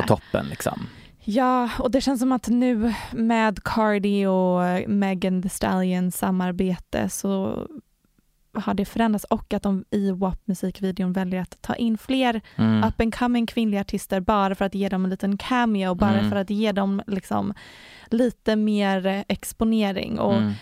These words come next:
Speaker 2: nu under karantän känns det som att det är så många kvinnliga artister som har valt att
Speaker 1: Samarbeta.
Speaker 2: samarbeta.
Speaker 1: Det är så fint.
Speaker 2: De he-, sitter hemma, gör musik, kom på, "Jag vill, eh, lyfta fram flera av mina kollegor."
Speaker 1: Men det var första gången i världshistorien som det har varit så här många,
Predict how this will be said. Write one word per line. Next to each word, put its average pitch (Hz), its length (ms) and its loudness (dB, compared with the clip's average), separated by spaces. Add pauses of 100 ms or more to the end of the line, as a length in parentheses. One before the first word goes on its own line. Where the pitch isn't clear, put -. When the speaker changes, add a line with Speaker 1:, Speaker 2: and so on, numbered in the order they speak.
(160)
Speaker 2:
nu 226 140 0
under 220 160 0
karantän 202 400 0
känns 190 180 -4
det - 20 -14
som 190 80 -2
att 185 80 -4
det - 40 -20
är - 20 -16
så - 160 -4
många 202 420 2
kvinnliga 185 340 -2
artister 180 400 -6
som 175 240 -2
har 180 120 -2
valt 180 380 -6
att - 300 -10 (260)
Speaker 1:
Samarbeta. 233 440 2
Speaker 2:
samarbeta. 214 600 0
Speaker 1:
Det - 140 2
är 107 40 0
så 117 300 2
fint. 120 260 0
Speaker 2:
De 262 180 2
he-, 247 140 0
sitter 294 260 0
hemma, 240 360 0
gör 214 140 2
musik, 202 540 -2
kom 202 200 0
på, 185 320 0 (160)
"Jag 254 200 0
vill, 226 320 0
eh, 214 120 0
lyfta 214 300 -2
fram 175 400 -2 (100)
flera 185 340 -4
av 180 60 -4
mina - 180 -8
kollegor." - 400 -8
Speaker 1:
Men 120 120 4
det 117 60 2
var 117 100 2
första 113 280 -2
gången 104 140 2
i 104 40 2
världshistorien 98 580 -2
som 98 140 -2
det 98 60 0
har 98 140 0
varit 92 420 0
så 101 100 -4
här 95 140 2
många, 92 640 0